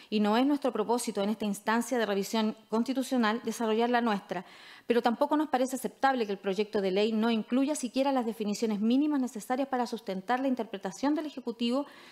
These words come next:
de las normas constitucionales. Interpretación que, aunque infundadamente a nuestro juicio, la instala cuando distingue el feto o embrión de quien no lo es para introducir un tratamiento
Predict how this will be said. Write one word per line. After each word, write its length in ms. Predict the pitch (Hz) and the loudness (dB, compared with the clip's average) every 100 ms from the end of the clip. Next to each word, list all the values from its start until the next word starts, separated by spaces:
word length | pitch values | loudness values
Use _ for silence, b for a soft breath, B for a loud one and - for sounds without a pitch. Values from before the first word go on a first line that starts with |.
| B | B
de 120 | 214 | 0
las 120 | 214 | 0
normas 280 | 220 226 226 | 0 0 -2
constitucionales. 880 | 233 226 220 208 208 190 170 175 - _ _ _ _ _ _ _ - - | -4 -4 -6 -4 -2 -2 -2 -6 -12 _ _ _ _ _ _ _ -20 -4
Interpretación 760 | 233 196 185 196 196 220 226 - B B B | -2 0 -2 -2 -2 0 0 0 B B B
que, 60 | 220 | 0
aunque 240 | 202 196 | 0 0
infundadamente 840 | 220 - 202 220 262 277 277 240 202 | 0 0 2 4 4 4 4 2 0
a 20 | |
nuestro 260 | 202 196 | 0 -2
juicio, 480 | - 240 233 269 269 214 | 0 0 0 0 -2 0
la 120 | 208 | -2
instala 360 | 202 226 208 | 0 2 2
cuando 240 | 196 190 180 | 2 0 0
distingue 460 | 180 - 247 254 | -4 -2 2 2
el 80 | 220 | 0
feto 320 | - 240 208 | 0 0 2
o 60 | 190 | 0
embrión 440 | 185 190 214 233 - B B B | 0 0 2 0 -2 B B B
de 140 | 196 | -2
quien 180 | 214 202 | 2 2
no 100 | 208 | 4
lo 180 | 202 196 | 4 4
es 160 | 254 - | 2 0
para 200 | 220 202 | -2 -2
introducir 580 | 196 190 196 - 254 | -2 -2 -2 -2 0
un 80 | 226 | 0
tratamiento 640 | 196 185 190 220 214 208 | -2 -2 0 -2 -2 -6